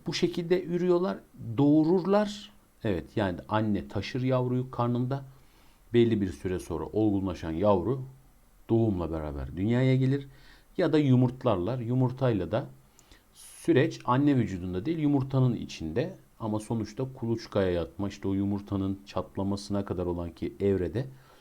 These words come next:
annenin ya da diğer ebeveynin, babanın, mesela imparator penguenleri, değil mi? Kendilerinden geçiyorlar yumurta çatlasın diye falan. Yani otomatikman üremeleri de böyle. Mesela omurgasızlarda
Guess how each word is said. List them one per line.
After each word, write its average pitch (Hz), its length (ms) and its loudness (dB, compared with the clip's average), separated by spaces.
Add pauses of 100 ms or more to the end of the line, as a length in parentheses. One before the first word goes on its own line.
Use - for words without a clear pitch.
(300)
annenin 101 640 -2
ya 82 100 -10
da 87 100 -6 (180)
diğer 98 260 2
ebeveynin, 82 880 -4
babanın, 85 400 -6
mesela 87 440 -6 (540)
imparator 95 520 -4
penguenleri, 87 680 -6 (160)
değil 139 120 -2
mi? 78 120 -4 (720)
Kendilerinden 104 520 -2
geçiyorlar 73 400 -4
yumurta 76 380 -10
çatlasın - 560 -14
diye 98 100 -10
falan. 127 260 -12 (880)
Yani 107 260 0
otomatikman 139 680 4 (580)
üremeleri 110 500 4
de 151 140 -2
böyle. 82 220 0 (640)
Mesela 156 260 4
omurgasızlarda 135 960 4